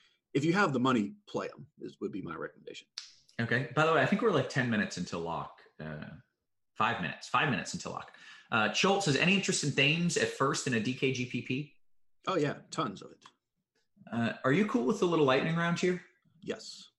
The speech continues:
Speaker 2: Before we do it, I gotta say, I've been loving the pace, like, the,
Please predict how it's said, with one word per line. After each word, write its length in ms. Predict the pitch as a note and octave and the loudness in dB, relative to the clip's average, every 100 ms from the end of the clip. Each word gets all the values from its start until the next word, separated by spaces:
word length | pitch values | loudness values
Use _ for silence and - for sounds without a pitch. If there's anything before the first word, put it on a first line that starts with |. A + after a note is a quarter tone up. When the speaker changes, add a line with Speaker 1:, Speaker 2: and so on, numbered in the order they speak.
| _ | _
Speaker 2:
Before 300 | C#3+ - A3+ | 0 4 6
we 100 | B3+ D#3 | 6 4
do 200 | D3 C3+ | 6 4
it, 120 | - - - _ - | 2 -6 -18 _ -8
I 80 | A#2 | -2
gotta 200 | E3 D3 | -2 0
say, 260 | - D3 | 2 2
I've 180 | G#2+ G2+ | 2 0
been 140 | G#2 | 0
loving 260 | G2 C3 D#3 | 0 -2 -2
the 60 | - | -4
pace, 500 | - A#2+ - - - | -6 -8 -8 -8 -10
like, 180 | D#2 - | -12 -8
the, 200 | F#2 | -8